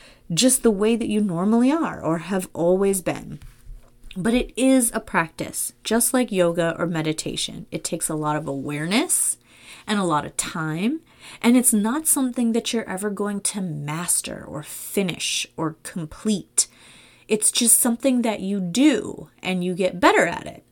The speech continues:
The more you do it. And the more you do it, the more you become attuned to your mind and your body and your reality and all the things that you can actually create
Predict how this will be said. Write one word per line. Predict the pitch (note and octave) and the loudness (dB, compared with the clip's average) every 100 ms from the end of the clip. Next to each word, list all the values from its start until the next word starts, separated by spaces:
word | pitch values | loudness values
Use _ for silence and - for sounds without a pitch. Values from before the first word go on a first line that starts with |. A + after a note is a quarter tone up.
| _ _ | _ _
The | F#3 | -2
more | F#3 F#3+ | 0 2
you | A#3 | 6
do | F#4+ G#4 | 6 6
it. | - _ | 2 _
And | A#3 A3+ | 6 8
the | |
more | A3+ A#3 | 8 6
you | A3 G3 | 6 2
do | F3+ F#4 F#4+ | 6 10 10
it, | D#4 D#4 | 8 6
the | A3+ | 2
more | G#3+ A3+ | 4 4
you | A3 | 2
become | G#3 A3 - G3+ | 0 -2 -2 -2
attuned | F#3+ - - F3 F3 - | -2 -4 -4 -4 -4 -6
to | - F#3+ | -4 -2
your | E3+ F3 | -2 -4
mind | F3 A#3 C4+ D#3+ D3+ | 2 4 4 2 -2
and | - F3 | -6 -4
your | D#3+ | -4
body | D#3+ G#3+ A#3+ G#3 | 2 4 4 2
and | - E3 | -2 -4
your | D#3 | -4
reality | E3 E3 G3 D4 A3 D#3+ - | -4 -2 0 2 2 0 -2
and | F3+ - | -4 -6
all | F#3 A#3 | -2 -2
the | B3 C4+ | -2 -4
things | - - A3 E3 D#3 D#3 - - - - | -6 -2 -2 0 -4 -6 -10 -18 -20 -4
that | F3+ - | -2 -2
you | |
can | F3+ A3 - | -4 -4 -4
actually | D#3+ D#3+ - E3 D3+ | -6 -6 -6 -2 -4
create | - - F#3+ D#3+ D#3+ - - | -6 -4 -2 0 -2 -6 -10